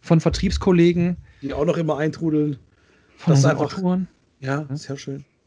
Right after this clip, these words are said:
Speaker 2: Also wenn ihr wissen wollt, was die Leute über uns denken, so zum Glück.
Speaker 1: Ja.
Speaker 2: Aber wir drucken natürlich nur die coolen Sachen ab, klar,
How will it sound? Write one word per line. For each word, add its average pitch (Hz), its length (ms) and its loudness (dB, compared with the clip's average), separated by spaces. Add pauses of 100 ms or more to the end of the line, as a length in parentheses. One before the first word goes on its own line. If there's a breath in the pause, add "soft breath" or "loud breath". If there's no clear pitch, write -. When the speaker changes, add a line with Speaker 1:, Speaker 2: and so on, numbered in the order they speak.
(480 loud breath)
Speaker 2:
Also 127 140 -8
wenn 147 80 8
ihr 147 100 8
wissen - 260 -2
wollt, 151 140 2
was 147 180 -4
die 139 80 -12
Leute 143 260 -4
über 147 140 -8
uns 131 180 -8
denken, 139 340 -6
so 131 280 -4 (1500)
zum 131 180 -6
Glück. 139 120 2
Speaker 1:
Ja. 135 80 2
Speaker 2:
Aber 139 80 2
wir 147 100 4
drucken 202 180 -2
natürlich 151 240 -2
nur 165 80 4
die 147 80 -2
coolen 156 240 2
Sachen 117 280 -4
ab, 95 160 -12
klar, 107 240 -8